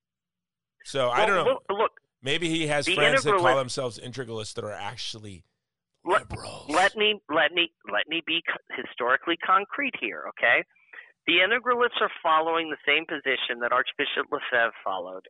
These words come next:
Speaker 2: after Vatican two, and saying that states should be officially Catholic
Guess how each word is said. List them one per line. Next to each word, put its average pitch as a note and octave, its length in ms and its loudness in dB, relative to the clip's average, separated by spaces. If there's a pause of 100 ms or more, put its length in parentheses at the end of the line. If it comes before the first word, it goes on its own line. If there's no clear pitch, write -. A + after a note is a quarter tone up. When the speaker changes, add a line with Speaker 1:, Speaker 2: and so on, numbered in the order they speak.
Speaker 2:
after A2 300 0
Vatican G2 460 -6
two, - 160 -16 (880)
and C3+ 160 0 (100)
saying C3+ 520 2
that A#2 120 -2 (160)
states F3 400 2
should F#3 80 -4
be D3 160 0
officially F#3+ 480 -2
Catholic C3 480 0